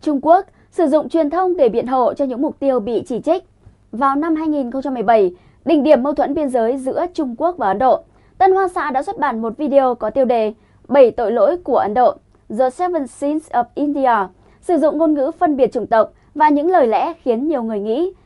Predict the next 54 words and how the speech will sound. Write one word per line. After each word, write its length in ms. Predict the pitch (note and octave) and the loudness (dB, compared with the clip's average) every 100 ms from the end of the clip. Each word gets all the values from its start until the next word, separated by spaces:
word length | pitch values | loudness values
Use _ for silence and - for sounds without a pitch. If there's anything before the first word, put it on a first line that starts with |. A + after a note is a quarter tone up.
| _ - | _ -6
có 100 | - | 0
lẽ 300 | F4+ F4 E4 | 2 2 0
Trung 240 | G4+ F4 C#4+ | -4 -4 -4
Quốc 120 | F#4 | -6
không 220 | - D#4 | -6 -6
biết 140 | D#4+ G4 | -6 -4
gì 260 | C#4 B3 | -2 -2
về 120 | G#3+ | -4
các 160 | G#3+ E4+ | -6 -4
quy 120 | C#4+ | -4
tắc 200 | A#3+ E4 | -4 -6
xã 140 | - B3 | -6 -4
hội 180 | C#4 - | -4 -4
thông 220 | B3 A#3 | -8 -2
thường 280 | B3 A3 G#3 | 0 -2 -2
trên 200 | A#3+ A3 | -6 -2
trường 280 | B3+ G#3 | -2 -2
thế 120 | G3+ G3+ | -4 -2
giới. 340 | G#3 A3 D#4+ _ _ _ _ _ - | 0 0 -2 _ _ _ _ _ -4
Mặc 140 | E4+ | -2
dù 220 | D4 D#4 | 0 0
Trung 200 | D4 E4 | 0 -2
Quốc 160 | F4+ G4+ | -2 -4
không 220 | F4 D4 | -4 -2
dễ 180 | C4+ C4 | -2 -2
dàng 220 | D#4 A#3 | -4 -8
tiếp 160 | F#4 - | -8 -4
cận 140 | A3+ | -4
khán 200 | - G#3 | -4 -8
giả 160 | A3+ C#4 | -6 -6
phương 180 | A#3+ A#3 | -6 2
Tây, 260 | B3+ A#3+ A#3 _ _ - | 4 4 0 _ _ -8
nhưng 260 | C4+ C#4+ B3 | -2 -2 0
có 120 | A#3+ | -2
mối 200 | A#3+ A#3 | 0 -2
lo 160 | C#4+ | -2
rằng 280 | C4+ B3+ A3+ A3 _ _ - | -2 -4 -4 -10 _ _ -4
châu 160 | G4 | -2
Phi 240 | F#4 F#4+ F4 | -2 -2 0
là 120 | A#3+ | 0
khu 140 | D#4+ | 0
vực 180 | C4+ A#3+ | 0 -2
dễ 300 | G#3 A#3+ F#4 G4+ | 0 0 0 -2
bị 120 | - | -4
tổn 240 | A#3+ G3 | -4 -4
thương 280 | C4 C4 A#3+ - _ | 2 2 0 -8 _
trước 200 | - G#4 | -6 -4
làn 220 | F4 C#4 B3 | -2 -4 -4
sóng 260 | B3 A#3+ D#4 | -4 -4 -2
truyền 160 | C#4+ | -4
thông 240 | B3+ B3+ A3 | -2 -6 -2
của 160 | A3 | -2
Bắc 180 | - E4+ | -2 2
Kinh. 200 | D4 A#3+ | 2 2